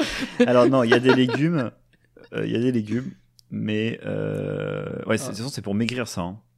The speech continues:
Speaker 2: Ouais, ça, c'est vraiment pour maigrir. Tu veux pas ça, toi. Toi, tu veux, toi, tu veux manger deux poulets par jour.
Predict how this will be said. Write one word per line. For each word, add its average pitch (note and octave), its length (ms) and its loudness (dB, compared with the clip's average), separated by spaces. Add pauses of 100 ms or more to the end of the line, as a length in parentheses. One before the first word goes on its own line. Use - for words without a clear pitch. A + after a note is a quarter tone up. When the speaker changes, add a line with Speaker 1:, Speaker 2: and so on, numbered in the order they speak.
(140)
Speaker 2:
Ouais, D3 180 -2
ça, C#3+ 100 -10
c'est C3+ 160 -10
vraiment A#2+ 240 -6
pour B2+ 120 -8
maigrir. A#2+ 340 -8 (720)
Tu - 100 -8
veux B2+ 60 -4
pas C#3 120 -2
ça, C#3+ 160 -4
toi. A#2+ 140 -10
Toi, C#3+ 100 -4
tu C#3 160 -10
veux, A#2+ 360 -4 (320)
toi, C#3+ 100 -12
tu C#3 140 -10
veux C3 80 -6
manger C3 220 -6
deux C3 140 -6
poulets C3 260 -6
par C3 180 -8
jour. C#3+ 180 -14